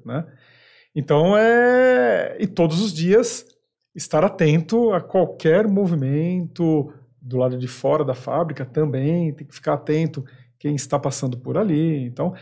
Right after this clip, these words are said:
tem uma segurança realmente bem qualificada. Hoje tem uma empresa que presta esse serviço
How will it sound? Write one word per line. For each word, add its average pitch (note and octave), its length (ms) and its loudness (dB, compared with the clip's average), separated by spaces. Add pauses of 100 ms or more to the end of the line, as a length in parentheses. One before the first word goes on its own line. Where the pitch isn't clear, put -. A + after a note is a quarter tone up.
(200)
tem F#3+ 100 2
uma A3 120 2
segurança F#3 420 0
realmente E3+ 360 0
bem D3 200 -2
qualificada. D3 600 -4
Hoje B2+ 140 -4
tem C#3+ 220 -2 (400)
uma C#3 100 2
empresa D3 580 2
que - 120 -18
presta D#3 500 -2
esse - 160 -8
serviço C#3 720 -6